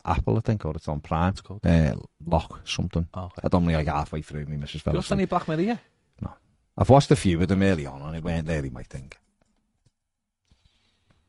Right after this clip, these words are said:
Speaker 1: I've seen it, the new advert for the new one, though, with, uh, Salma, and it looks
Speaker 2: Oh, yes,
Speaker 1: It's
Speaker 2: yeah. That's a, that's a tremendous e-, that's so good.
Speaker 1: A couple of reasons. There's a couple of reasons why I might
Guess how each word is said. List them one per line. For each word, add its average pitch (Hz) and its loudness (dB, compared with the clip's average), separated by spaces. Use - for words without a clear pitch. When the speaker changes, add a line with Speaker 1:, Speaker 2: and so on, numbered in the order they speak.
Speaker 1:
I've 87 2
seen 127 8
it, 107 6
the 87 4
new 78 2
advert 85 2
for 90 -4
the 76 -2
new 71 -8
one, 80 -6
though, 78 -4
with, 71 -10
uh, 67 -10
Salma, 76 -4
and 78 -2
it 71 -10
looks - -16
Speaker 2:
Oh, 92 4
yes, 85 -6
Speaker 1:
It's - -10
Speaker 2:
yeah. - -14
That's - -6
a, 90 -4
that's 101 0
a 120 0
tremendous 98 0
e-, 92 2
that's - -2
so 101 0
good. 90 -6
Speaker 1:
A 101 6
couple 135 8
of 127 8
reasons. 95 6
There's 90 -4
a 104 -2
couple 113 6
of 104 8
reasons 87 6
why 85 4
I 80 2
might 76 0